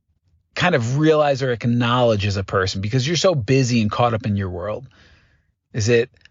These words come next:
the gas station attendant? Is it the person who makes your coffee? Is it hopefully, you know, ma-, is it your, the, your partner that you see every morning? You just kinda get up and go to work and don't really see them?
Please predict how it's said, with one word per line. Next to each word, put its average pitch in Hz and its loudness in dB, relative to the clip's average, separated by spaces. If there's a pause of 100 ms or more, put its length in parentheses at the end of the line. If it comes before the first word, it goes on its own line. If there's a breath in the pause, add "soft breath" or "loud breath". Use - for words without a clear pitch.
(120)
the 107 -4
gas 131 0
station 160 -2
attendant? 151 -2 (360 soft breath)
Is 120 -2
it 120 2
the 110 -10
person 143 0
who 123 0
makes 120 -2
your 110 -6
coffee? 147 0 (400 loud breath)
Is 123 -2
it 127 2
hopefully, 147 2
you 131 -2
know, 120 -2
ma-, 120 -2
is 117 -2
it 151 -6
your, 135 0
the, 131 -6 (200)
your 131 2
partner 156 0
that 143 -6
you 131 -6
see 139 0
every 143 0
morning? 151 2
You 135 -2
just 123 -6
kinda 127 -2
get 107 -4
up 107 -4
and 131 -2
go 131 2
to 127 -2
work 131 0
and 117 -2
don't 117 -4
really 120 -4
see 123 -4
them? 156 -4